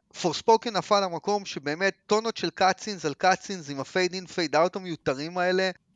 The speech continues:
ו-, וזה נכון, זה, זה, זה, אבל יש לך, אתה יודע מה,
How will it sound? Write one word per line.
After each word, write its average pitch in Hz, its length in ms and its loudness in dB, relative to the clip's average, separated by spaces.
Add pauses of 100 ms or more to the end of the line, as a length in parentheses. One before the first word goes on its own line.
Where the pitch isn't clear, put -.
(300)
ו-, 139 120 0 (140)
וזה 139 280 -2
נכון, 175 460 -2
זה, 143 300 0
זה, 131 420 -4
זה, 117 300 0
אבל 117 200 -4
יש 139 160 -2
לך, 233 100 0 (680)
אתה 143 80 0
יודע 160 200 0
מה, 220 160 2